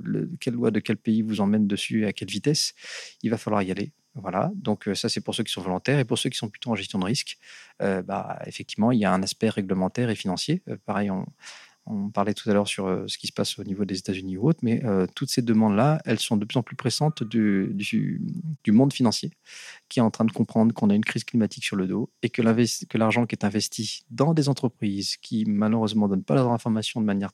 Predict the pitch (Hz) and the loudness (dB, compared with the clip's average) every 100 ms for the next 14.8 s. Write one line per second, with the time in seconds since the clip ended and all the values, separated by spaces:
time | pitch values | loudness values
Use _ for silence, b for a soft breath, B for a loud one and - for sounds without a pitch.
0 | _ - 110 107 110 - - 107 110 107 | _ -2 2 2 0 -4 -6 -2 0 0
1 | - B B B - - 110 104 107 - | -2 B B B -4 0 2 2 0 0
2 | 104 101 104 104 117 113 104 110 104 120 | 0 2 2 2 2 2 0 -8 -4 0
3 | 127 156 143 135 131 123 113 101 113 110 | 4 6 6 6 4 2 0 2 4 4
4 | 101 107 104 - - - 120 104 - - | 2 2 0 -2 -12 0 2 2 -2 -10
5 | - - - 95 98 147 - B B B | -8 -10 -8 -6 -4 -4 -6 B B B
6 | - - - 147 120 104 120 127 113 101 | 0 2 4 6 8 8 8 6 4 0
7 | - - - - - 104 120 117 - _ | -4 -6 -6 -6 -4 2 4 4 0 _
8 | - 110 - - 117 104 98 - 104 - | -8 -8 -8 0 2 4 2 0 -2 0
9 | 101 92 98 139 196 B B B 156 147 | 0 0 2 2 2 B B B 4 6
10 | 139 123 120 143 123 110 - 104 95 - | 6 6 4 2 4 2 0 -2 -2 -2
11 | - - - - - 127 - 127 123 - | -6 -6 -6 -6 -4 -2 4 4 4 2
12 | 127 - 98 98 117 113 95 - 104 107 | -2 -2 -2 -2 -2 0 -2 -2 -6 -4
13 | - 101 101 95 101 101 - 123 123 104 | -2 -4 -2 -4 -4 -8 -2 0 0 -2
14 | 101 110 110 98 98 - 104 | -4 -2 -2 -2 -4 0 2